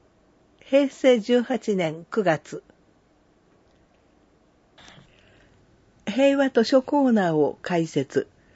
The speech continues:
問い合わせ、稲庁舎秘書広報課、内線一一零四。図書館で戦争、平和関連の本などを集めたコーナーを開設します。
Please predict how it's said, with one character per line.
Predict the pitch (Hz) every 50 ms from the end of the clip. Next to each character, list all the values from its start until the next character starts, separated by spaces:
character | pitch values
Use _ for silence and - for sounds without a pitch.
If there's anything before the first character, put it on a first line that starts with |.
| _ _ _ _ _ _ _ _ _ _ _ _ _ _ _ _ _ _
問 | - 262 247 233
い | 233 226
合 | 214
わ | 214 208 208
せ、 | - - 180 165 - - _ _ _ _ _ _ _ _
稲 | 208 220 254 285 269
庁 | - - 277 254 220
舎 | - - 165 147 143 -
秘 | - -
書 | - - 262 233
広 | - - 196 196 196 -
報 | - 175 160 147
課、 | - _ - 131 - - - - - _ _ _ _ _ _ _
内 | 202 220 233 240 240
線 | - - - 202 185 180 180 180 - _ _
一 | 190 190 - - - 294 302
一 | 294 - - 190 170
零 | 156 175 180 175 165 160
四。 | 156 135 120 123 123 - _ _ _ _ _ _ _ _ _ _ _ _ _ _ _ _ _ _ _ _ _ _ _ _
図 | - 240
書 | 233 - 339 -
館 | - 240 208 185 180 160
で | 165 165 175 196 - - - - - _ _ _
戦 | _ - - 277 269 269
争、 | 254 - - 240 233 226 233 220
平 | - 247 254 269
和 | 277 285 277
関 | - - 247 247 240 240
連 | 262 254 247 247
の | 254 254
本 | 240 - 262 247 214
な | 202 190 170
ど | 160 180 175 165 165
を | - - -
集 | 180 - -
め | 254 240 233
た | - 208 202
コ | - - 254 247 233
ー | 208
ナ | 196 175 160 147
ー |
を | 147 151 139 - -
開 | - 196 190 185
設 | - - 175 156 - 160 156
し | - - 147
ま | 131 139
す。 | 147 - - _